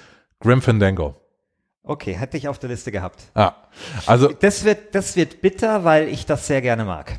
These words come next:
Speaker 1: Ja.
Speaker 2: Hätte ich auf der Liste gehabt, hätte ich vielleicht sogar, äh, gewählt. Beim
Speaker 1: Ich
Speaker 2: nächsten Mal.
Speaker 1: liebe Grim Fandango. Ähm, ganz, ganz toll erzähltes Spiel. Leider kackt's hinten,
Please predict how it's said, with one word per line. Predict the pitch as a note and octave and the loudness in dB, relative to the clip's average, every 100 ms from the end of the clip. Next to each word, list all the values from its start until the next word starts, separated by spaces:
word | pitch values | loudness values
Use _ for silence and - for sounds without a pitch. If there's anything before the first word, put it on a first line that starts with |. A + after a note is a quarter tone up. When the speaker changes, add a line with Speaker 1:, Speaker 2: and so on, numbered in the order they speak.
| - | -2
Speaker 1:
Ja. | F#2+ - _ | -2 -2 _
Speaker 2:
Hätte | - D3 E3+ | -2 -2 0
ich | D#3+ | -2
auf | D#3+ | 0
der | - | 0
Liste | D3+ D#3+ | -2 -2
gehabt, | D3+ D3 | -2 -2
hätte | D3+ F3 - | 0 0 0
ich | C#3+ - | -6 -4
vielleicht | C#3+ C#3+ C#3+ | 2 2 2
sogar, | C#3 B2+ B2 B2 B2 - B2+ B2 A#2+ | -2 0 2 4 2 0 0 2 0
äh, | A#2 | -2
gewählt. | A#2 G2 D2 - - - | -6 -6 -6 -14 -20 -18
Beim | - A#2+ | -6 -2
Speaker 1:
Ich | - - | -2 2
Speaker 2:
nächsten | A2 | 2
Mal. | B2+ | 4
Speaker 1:
liebe | D#3 D#3+ | 2 0
Grim | B2+ B2 | 0 -2
Fandango. | B2+ G#2+ F#2+ G2 A2+ C3 - | 0 0 2 0 0 -2 -2
Ähm, | G2+ G2+ G#2 G#2 G#2 G#2 G2+ | 2 2 2 -2 -2 -4 -6
ganz, | - A#2 C3+ - | 0 0 0 -2
ganz | A#2 A#2+ - | -2 -2 -6
toll | - - A#2 B2+ C3 | -12 0 4 6 4
erzähltes | G2+ G#2+ - G#2+ A2 A2 G2+ | 0 -8 -4 -2 0 -2 -6
Spiel. | - A2 A2+ B2 | -8 -4 2 2
Leider | A#2+ G2+ A2+ B2 A#2 A2 | 4 2 2 4 4 2
kackt's | A2 - A2+ - - | 0 -6 -8 -10 -4
hinten, | A2 B2+ - | -4 -4 -6